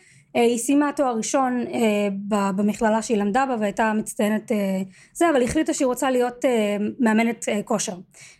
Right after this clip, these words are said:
וממש כמה ימים לפני האירוע, היא הייתה בראיון עבודה באיזשהו, אה, high-end, אה, gym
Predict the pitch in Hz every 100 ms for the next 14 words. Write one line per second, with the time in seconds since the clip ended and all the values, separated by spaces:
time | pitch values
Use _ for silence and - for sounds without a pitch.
0 | - 233 247 294 - 311 285 277 285 247
1 | - 262 262 269 233 208 220 233 233 320
2 | 370 359 _ _ - 233 220 220 262 240
3 | 233 240 208 220 233 214 220 - 226 214
4 | 202 196 196 196 233 226 - 233 226 233
5 | 220 208 196 170 262